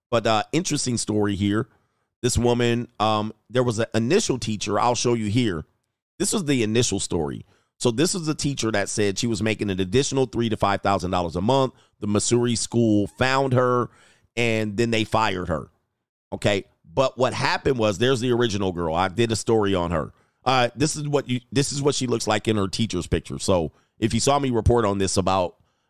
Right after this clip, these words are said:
uh, last month, this is, uh, what she looks like as a teacher. But then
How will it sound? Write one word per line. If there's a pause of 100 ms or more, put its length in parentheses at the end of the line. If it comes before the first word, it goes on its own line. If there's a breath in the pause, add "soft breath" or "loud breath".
(140)
uh,
last
month, (840)
this
is,
uh, (360)
what
she
looks
like (140)
as
a
teacher. (140)
But
then